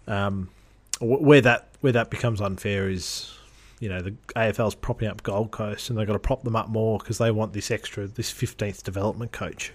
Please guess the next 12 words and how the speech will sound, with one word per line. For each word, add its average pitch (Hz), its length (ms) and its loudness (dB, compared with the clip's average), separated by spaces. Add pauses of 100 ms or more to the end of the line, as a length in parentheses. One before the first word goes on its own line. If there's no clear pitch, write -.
(100)
Um, 98 400 -4
that's 120 220 -4
what, 110 280 -6 (640)
put 180 120 8
that 151 160 6
to 123 60 4
one 117 160 4
side. 107 300 4 (500)
Um, 117 320 4 (960)
I, 147 140 12
I, 143 240 8 (160)
like, 147 200 6